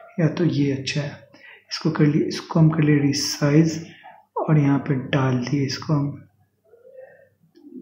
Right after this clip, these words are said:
ठीक है, तो ये कुछ ऐसा दिख रहा है। अब क्या करना है, यहाँ पे अपना फोटो डालना है। फोटो डालना अच्छा होता है ताकि आपके यूज़र को लगेगा हाँ ये आप हो, जो सब्सक्राइबर करने रखा है, नया चैनल है,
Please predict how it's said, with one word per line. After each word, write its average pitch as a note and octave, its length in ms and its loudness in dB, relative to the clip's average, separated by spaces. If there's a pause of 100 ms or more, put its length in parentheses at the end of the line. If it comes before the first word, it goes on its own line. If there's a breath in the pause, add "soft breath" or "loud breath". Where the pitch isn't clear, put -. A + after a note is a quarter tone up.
(960)
ठीक D#3+ 120 4
है, F3+ 80 4 (1040)
तो D3+ 120 -2
ये C#3+ 140 0
कुछ - 320 -4
ऐसा D#3 240 2
दिख D#3+ 200 4
रहा G#3+ 100 2
है। - 80 -2
अब E3 100 4
क्या G3 140 6
करना F3+ 160 10
है, F#3 100 10
यहाँ F3 120 6
पे F3 100 4
अपना G3 220 6
फोटो D#3 300 6
डालना C3+ 300 2
है। - 140 -6 (420 loud breath)
फोटो F#3+ 160 10
डालना G#3 200 10
अच्छा G#3 200 8
होता G3 160 8
है F#3+ 60 10
ताकि F#3+ 120 6
आपके G3 140 6
यूज़र D3+ 340 10
को E3 80 8
लगेगा D3+ 280 8
हाँ C#3 240 2
ये C3+ 180 0
आप D3 220 2
हो, C#3+ 80 4
जो D3 120 4
सब्सक्राइबर D#3+ 480 6
करने D#3+ 180 8
रखा D#3 160 8
है, D#3+ 80 8
नया D#3 220 8
चैनल D3+ 340 2
है, - 160 -4